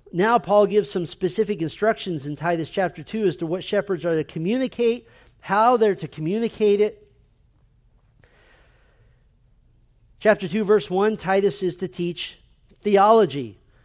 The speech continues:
"But as for you, teach with accords with sound doctrine." And then you see the applications of sound theology to the men, to the women,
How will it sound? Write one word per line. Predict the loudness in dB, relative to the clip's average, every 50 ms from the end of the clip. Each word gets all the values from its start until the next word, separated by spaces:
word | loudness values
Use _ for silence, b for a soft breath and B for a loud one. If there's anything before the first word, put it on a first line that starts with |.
| _ _ _
"But | -4 -2 0
as | 0 0 -2
for | -6 -8
you, | -6 -4 -4
teach | -4 -4 -6 -6 -6 -4 -4
with | -4 -4
accords | -4 -4 -4 -2 -2 -2 -2 -4 -4
with | -6 -6 -6
sound | -6 -4 -4 -2 -2 0 -2 -2 -2 0
doctrine." | 0 0 0 0 -2 -6 -8 -8 -8 -10 b b b b b b b b b
And | -6 -2 -2
then | 0 -2
you | -2 -4
see | -4 -4 -4 -2
the | 0 2 2
applications | 2 2 0 -2 -6 -2 2 2 2 2 0 -2 -6 -6
of | -6 -8
sound | -6 -4 -2 -2 -2 -2 -2
theology | -2 0 2 2 2 2 0 -2 -8 -8
to | -8 -6
the | -6 -4
men, | 0 2 2 2 2 0 -2 -6
to | -6
the | -6 -4
women, | -2 0 0 2 2 0 -2 -2